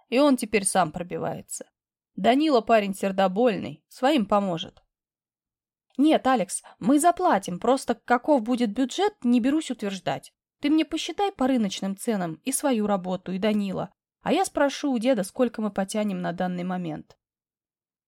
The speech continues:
«А кто такой дед?» тут же интересуется Алекс. «Мой нынешний работодатель». «А ты не у отца, что ли, работать будешь?»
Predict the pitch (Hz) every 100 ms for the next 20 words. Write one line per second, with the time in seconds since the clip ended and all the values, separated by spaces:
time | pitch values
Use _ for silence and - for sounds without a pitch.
0 | _ _ - - - 247 190 190 160 151
1 | 180 185 - _ _ _ _ _ _ _
2 | 269 226 - 247 226 240 233 - 233 220
3 | 226 208 202 202 - _ _ _ _ _
4 | _ _ 269 381 392 269 220 - 226 233
5 | 240 262 214 165 - - _ _ _ _
6 | _ _ _ - 160 220 226 220 214 202
7 | 254 311 - 277 190 190 220 220 165 170
8 | 156 - -